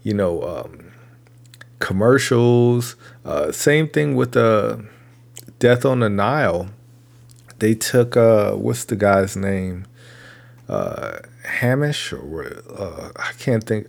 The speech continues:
Armie Hammer. There you go. They took him out of all of the commercials, uh, because, you know, he had, like, some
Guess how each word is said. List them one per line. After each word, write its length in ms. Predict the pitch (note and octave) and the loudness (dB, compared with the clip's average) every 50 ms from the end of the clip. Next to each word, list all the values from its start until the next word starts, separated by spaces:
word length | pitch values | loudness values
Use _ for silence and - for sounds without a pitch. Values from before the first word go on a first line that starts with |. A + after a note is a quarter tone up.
| - | 0
Armie 320 | - B2+ C3 C#3 C#3+ C#3+ C3+ | 4 4 6 6 6 4 2
Hammer. 460 | A#2 B2+ C3+ C3 A#2+ G2 D2+ - - - | 2 2 2 2 2 0 -2 -6 -8 -4
There 100 | - B2 | 0 2
you 140 | B2 A#2+ G#2 | 2 2 2
go. 180 | G2 G#2 G#2 G#2 | 4 4 4 4
They 140 | G2+ A2 | 4 2
took 300 | A2+ - - C3+ C3 B2 | 0 0 -2 -2 -2 -2
him 220 | - - D3 C#3 B2+ | -2 -2 0 0 2
out 140 | A#2+ A2+ G#2 | 2 2 2
of 100 | G2+ G2 | 0 -2
all 360 | - G2+ G#2 A2 A#2+ A#2+ A#2+ | 0 2 4 4 6 4 4
of 100 | A#2 A2 | 2 0
the 100 | A2+ A#2+ | -2 -6
commercials, 840 | A#2 - - G2 G2 G#2+ B2 C#3+ - - G#2+ G2 G2+ G2+ G#2+ - - - - - - - - - - - - | -6 -6 -6 -4 -2 0 0 -2 -2 0 0 0 0 -2 -4 -8 -16 -20 -20 -20 -20 -20 -20 -20 -20 -12 -4
uh, 220 | - F#2+ G2 G2+ | 0 4 4 4
because, 800 | G2 F#2 G2 G#2 - - A#2 G#2 G2+ G2+ G2+ G2+ G2 F#2+ - - - - - - - _ _ | 4 4 0 -2 -2 2 4 4 4 4 2 0 -2 -6 -10 -14 -16 -20 -20 -20 -20 _ _
you 120 | - G#2 G2+ | -4 -2 0
know, 220 | G2+ G2+ G2 G2 | 2 2 2 2
he 260 | F#2+ - - B2 A#2+ | 0 -2 -2 -2 0
had, 320 | A2 A2+ A#2 A2 A2 G#2+ G#2 | 2 4 4 6 6 6 4
like, 260 | G#2 G2+ G#2 G#2+ - | 4 2 0 -2 -4
some 400 | - - A#2 G#2+ G2+ G2+ G2+ | -4 -2 -2 -2 -2 -4 -8